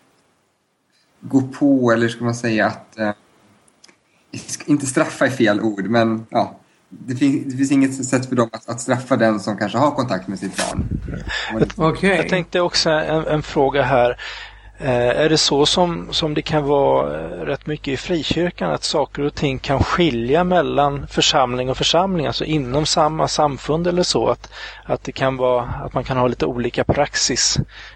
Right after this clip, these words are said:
Speaker 3: eh, vad gäller, ja, moraliska frågor eller liknande?
Speaker 1: Mm, he-, helt korrekt. Ehm, eh, vittnena är väldigt noggranna med att, att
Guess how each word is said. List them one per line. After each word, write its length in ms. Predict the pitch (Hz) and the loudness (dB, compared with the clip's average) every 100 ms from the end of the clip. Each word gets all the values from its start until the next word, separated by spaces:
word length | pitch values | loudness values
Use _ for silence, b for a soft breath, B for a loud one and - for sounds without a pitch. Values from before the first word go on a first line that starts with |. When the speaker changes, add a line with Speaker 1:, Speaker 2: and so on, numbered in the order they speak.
| B | B
Speaker 3:
eh, 160 | - 135 | -4 -2
vad 160 | 123 131 | 0 2
gäller, 540 | 123 120 120 120 - - - | 2 2 0 2 0 -2 -10
ja, 280 | - - - - - 165 | -10 -10 -16 -16 -14 -4
moraliska 520 | 151 143 123 117 - | 4 4 4 2 -2
frågor 380 | - 135 123 120 | 2 4 4 4
eller 200 | 117 117 | 2 2
liknande? 480 | 120 - 123 - 127 - B B B 135 | 0 0 -2 -2 -8 -10 B B B -4
Speaker 1:
Mm, 300 | 131 143 190 - - | -2 0 -2 -8 -4
he-, 160 | 165 143 | -4 2
helt 260 | 175 170 | 0 2
korrekt. 380 | 180 160 120 - | 0 0 -2 -4
Ehm, 340 | 139 135 131 135 B 113 - 139 156 160 | 0 2 2 -4 B -18 -12 -12 -4 -2
eh, 140 | 170 | 2
vittnena 380 | 160 165 - 165 | 0 0 -2 -2
är 100 | 156 | 0
väldigt 240 | 135 113 | 0 -2
noggranna 480 | 120 123 117 123 123 | -2 0 0 0 0
med 220 | 120 101 | 0 0
att, 160 | 98 - | -2 -4
att 340 | - - - | -8 -8 -8